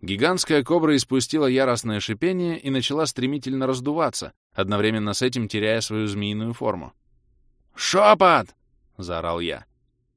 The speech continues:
"Да! Что это за хрень?" — изумленным воплем отозвался тихушник. "И кто у тебя в руках?" "Заткнись и беги!" — рявкнул я в ответ. "Ща рванет!"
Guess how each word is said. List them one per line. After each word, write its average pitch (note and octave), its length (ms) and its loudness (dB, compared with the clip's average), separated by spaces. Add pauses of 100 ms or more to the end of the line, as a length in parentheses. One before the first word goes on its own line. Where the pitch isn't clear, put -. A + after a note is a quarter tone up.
(200)
"Да! D#3+ 600 2 (180)
Что - 600 4
это G#3+ 260 8
за A3 200 6
хрень?" — C4 500 2 (540)
изумленным F#2 720 0
воплем G#2 320 0
отозвался F2+ 520 -2
тихушник. G2 600 -10 (500)
"И B3 180 4
кто A3 260 6
у A#3 80 2
тебя B3 240 6
в B3+ 40 2
руках?" C4+ 520 2 (680)
"Заткнись F#3 840 4
и G#3 60 2
беги!" — G3 480 2 (420)
рявкнул F#2 520 -4
я E2+ 160 -2
в E2 40 -4
ответ. D#2 360 -8 (220)
"Ща - 300 2
рванет!" E3+ 500 2